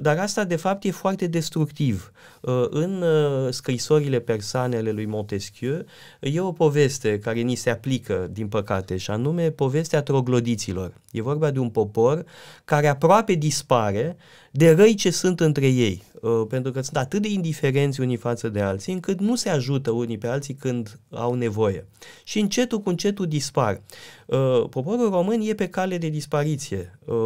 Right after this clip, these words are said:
noi pierdem substanță, uh,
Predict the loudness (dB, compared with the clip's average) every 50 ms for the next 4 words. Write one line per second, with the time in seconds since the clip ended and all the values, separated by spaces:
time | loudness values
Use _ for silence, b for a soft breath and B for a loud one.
0 | 2 2 2 0 0 0 0 -2 -2 -2 -6 -4 -2 2 2 4 4 4 2 2
1 | 2 2 0 -2 -6 -10 -10 -10 -10 -8 -8 -6 -6 -4 -2 -2 -2 -2 -4 -4
2 | -2 0 0 0 0 -2 -4 -6 -8 -12 B B B B B B _ -4 -2